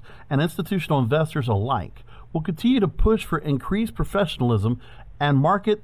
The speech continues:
standardization, will continue to advocate someone in office who pushes for federal legalization of cannabis." Now,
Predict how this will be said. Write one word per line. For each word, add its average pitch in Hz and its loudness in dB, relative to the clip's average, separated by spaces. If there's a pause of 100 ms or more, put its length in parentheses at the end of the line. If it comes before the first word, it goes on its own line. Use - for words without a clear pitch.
standardization, 170 0 (400)
will 143 0
continue 131 0 (160)
to - -10
advocate 160 0
someone 151 2
in 117 4
office 127 0
who 127 0
pushes 160 -2 (240)
for 135 -2
federal 190 2
legalization 143 0
of 117 -2
cannabis." 90 -4
Now, 104 0